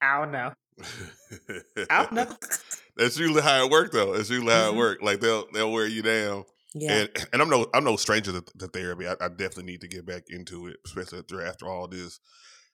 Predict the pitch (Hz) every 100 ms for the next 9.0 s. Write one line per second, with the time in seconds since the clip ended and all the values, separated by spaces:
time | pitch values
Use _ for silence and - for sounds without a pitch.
0 | _ _ - - - 85 87 90 90 98
1 | 135 135 - 98 - _ 87 101 127 -
2 | - 90 120 - 87 85 85 80 _ _
3 | _ _ - 95 101 - 92 87 117 95
4 | 92 98 - - 107 101 98 113 101 92
5 | 95 135 143 92 95 156 113 131 - 95
6 | 98 104 104 98 101 147 107 - - _
7 | _ _ _ _ _ - 131 113 113 131
8 | 135 120 104 98 92 98 98 92 90